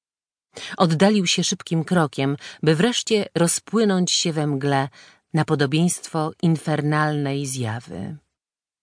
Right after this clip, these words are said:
Szkielet odnaleziono jedenaście lat później, prawie cudem, lecz przyczyny zgonu nie udało się już ustalić. Śmierć oznaczono więc w aktach jako niewyjaśniona.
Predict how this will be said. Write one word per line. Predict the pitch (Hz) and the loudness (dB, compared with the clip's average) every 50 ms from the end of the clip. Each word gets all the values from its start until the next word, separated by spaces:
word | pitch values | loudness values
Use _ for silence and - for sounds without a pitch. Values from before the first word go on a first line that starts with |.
| _ _ _ _ _ _ _ _ _ _ _ _ _ _ - - - - - - | _ _ _ _ _ _ _ _ _ _ _ _ _ _ -20 -20 -18 -18 -12 -6
Szkielet | - - - - 262 277 302 - - | -6 0 2 4 4 4 4 2 2
odnaleziono | 190 160 147 156 151 143 147 143 - 208 214 208 | 0 2 2 2 2 2 2 2 2 2 2 4
jedenaście | 202 196 185 156 156 156 170 202 190 - - 202 | 4 2 2 2 2 0 0 0 -2 -2 -2 -2
lat | 180 156 151 - | -2 -2 -2 -4
później, | - - 180 180 151 127 113 120 113 107 113 - - _ - - _ _ _ | -6 -6 -6 -4 -4 -4 -4 -4 -4 -4 -6 -8 -12 _ -20 -20 _ _ _
prawie | - 160 156 151 151 151 147 | 0 2 2 4 2 0 0
cudem, | - - 180 147 131 123 117 117 131 139 - - - - - - | 0 -2 -2 -2 0 -2 -4 -4 -6 -8 -10 -14 -20 -20 -16 -4
lecz | - 151 151 - - | -4 -4 -2 -2 -4
przyczyny | - - - - 170 - - 240 233 208 | -4 -2 -2 -2 -2 0 0 2 2 2
zgonu | 165 151 135 175 208 220 214 214 | 0 0 2 2 4 4 4 4
nie | 202 196 180 | 4 4 2
udało | 165 160 139 156 151 135 120 123 | 0 0 0 0 0 0 0 -2
się | 127 - - | -4 -4 -4
już | 127 127 131 135 - | -4 -6 -6 -6 -6
ustalić. | 160 151 - - - 127 113 110 117 113 - - - - - _ _ _ _ _ _ _ _ _ _ - - - - | -6 -6 -6 -2 -2 -2 -2 -2 -4 -8 -10 -12 -14 -16 -16 _ _ _ _ _ _ _ _ _ _ -20 -20 -16 -4
Śmierć | - - - - 160 156 151 156 170 - - - - | -2 0 2 4 4 4 4 4 0 -4 -8 -8 -4
oznaczono | - 175 143 165 175 180 170 175 165 160 156 143 | -2 -2 0 2 0 0 0 0 0 0 0 0
więc | 147 147 147 139 147 | 0 -2 -2 -2 -6
w | 139 - | -4 -2
aktach | - 151 - - - 165 151 - | -2 -2 -2 -4 -6 -6 -4 -2
jako | 151 139 131 - - 143 135 135 | -2 -4 -2 -2 -4 -4 -2 -2
niewyjaśniona. | 139 143 170 208 175 190 185 156 151 151 - - - 101 85 - - - 113 - 143 160 | 0 2 2 2 2 2 0 0 0 -2 -4 -4 -6 -6 -8 -8 -8 -8 -8 -10 -10 -12